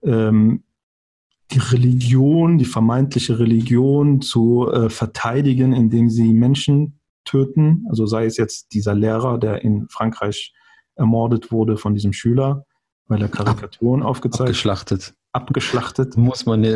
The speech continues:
Speaker 2: muss man, also ganz ehrlich, ermordet hört sich noch so harmlos an.
Speaker 1: Ja,
Speaker 2: Also
Speaker 1: das
Speaker 2: da könnte
Speaker 1: stimmt.
Speaker 2: man sagen, dass er sich vorhin gestellt hat und irg-, irgendwie, wie heißt das nochmal, äh, abgeknallt hat oder so, weißt du? Aber diese, da, also, äh, abgeschlachtet, so diese Brutalität muss man, muss man sich auch mal auf der Zunge zergehen lassen, so, weißt du?
Speaker 1: Weißt du, der, äh,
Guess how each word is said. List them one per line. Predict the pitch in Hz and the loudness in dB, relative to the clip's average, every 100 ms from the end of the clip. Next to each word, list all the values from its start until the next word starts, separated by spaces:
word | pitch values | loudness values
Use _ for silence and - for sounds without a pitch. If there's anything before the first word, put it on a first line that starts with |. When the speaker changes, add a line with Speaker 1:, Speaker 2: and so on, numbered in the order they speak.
| 117 | 2
Speaker 2:
muss | 123 | 2
man, | 123 | 0
also | 104 117 123 | 0 0 0
ganz | 123 135 | 0 0
ehrlich, | 120 135 117 | 0 0 2
ermordet | 113 131 127 | 2 2 0
hört | 123 135 | 0 0
sich | 120 | 0
noch | 113 | 0
so | 107 | 0
harmlos | 110 131 131 104 | 0 0 0 0
an. | - 95 | 0 2
Speaker 1:
Ja, | 107 | 2
Speaker 2:
Also | |
Speaker 1:
das | 107 | 0
Speaker 2:
da | |
könnte | 107 | -2
Speaker 1:
stimmt. | 120 107 | 0 0
Speaker 2:
man | 104 | 2
sagen, | 101 120 | 0 0
dass | 110 101 | -2 0
er | 104 | -2
sich | 95 | -2
vorhin | 120 120 | 0 0
gestellt | 107 - 104 | 0 0 0
hat | 104 | 0
und | 98 104 | 0 2
irg-, | 113 107 | 2 2
irgendwie, | 107 104 95 95 98 | 2 2 0 2 2
wie | 98 | 2
heißt | 117 | 0
das | 95 | 0
nochmal, | 87 92 - - - - | 0 0 -8 -18 -18 -2
äh, | 107 101 | 0 0
abgeknallt | - 123 - - 98 | -2 -6 -6 -4 -2
hat | 92 | -2
oder | 95 90 | 0 2
so, | 90 | 2
weißt | 92 | 0
du? | |
Aber | 101 95 | 0 2
diese, | 95 98 92 | 2 2 2
da, | 101 95 95 98 | 0 -2 -2 -2
also, | 107 107 104 | 0 0 0
äh, | 107 95 - - | -2 -4 -8 -10
abgeschlachtet, | 131 - 113 107 104 - 92 | -6 -6 -4 -4 -4 -6 -6
so | - - 113 107 | -6 -2 0 2
diese | 101 104 | 2 2
Brutalität | 98 113 120 107 127 120 | 2 -2 0 -2 -2 0
muss | 123 - | 0 0
man, | 107 - 117 | -2 0 0
muss | 131 | 0
man | 127 110 | 0 0
sich | 107 | 0
auch | 117 | 2
mal | 107 104 | 2 0
auf | 107 | -4
der | 113 | -8
Zunge | - - - | -16 -8 -4
zergehen | 104 110 120 | 0 2 2
lassen, | 98 90 | 0 0
so, | 92 87 | 2 2
weißt | 90 | 0
du? | 113 120 - - - - _ | -2 -4 -6 -20 -20 -20 _
Speaker 1:
Weißt | 110 110 | -6 -2
du, | 127 | -2
der, | 123 117 | 0 -2
äh, | - - - - 127 117 | -4 -6 -6 -4 -2 -2